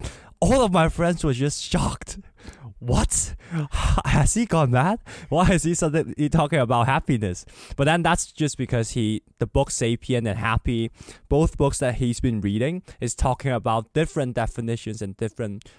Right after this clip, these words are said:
ways to achieve happiness in life. Although this is kind of not a very good example to provide, but I think it's very good for you to talk or write down what you've read in the book to actually solidify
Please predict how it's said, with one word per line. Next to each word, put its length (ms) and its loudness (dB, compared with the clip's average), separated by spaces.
ways 360 0
to 100 -4
achieve 340 -6
happiness 500 -6
in 140 -16
life. 340 -12
Although 240 0
this 220 0
is 160 0
kind 340 -2
of 200 -4
not 280 0
a 120 -2
very 240 0
good 180 0
example 420 -4
to 60 -6
provide, 440 2
but 180 -2
I 80 2
think 260 0
it's 200 0
very 320 0
good 340 -2
for 200 -6
you 120 -2
to 120 -6
talk 480 -2
or 240 -4
write 300 -2
down 260 -2
what 220 -4
you've 200 -4
read 260 -2
in 120 -8
the 80 -6
book 300 -8
to 160 -10
actually 400 -6
solidify 760 -4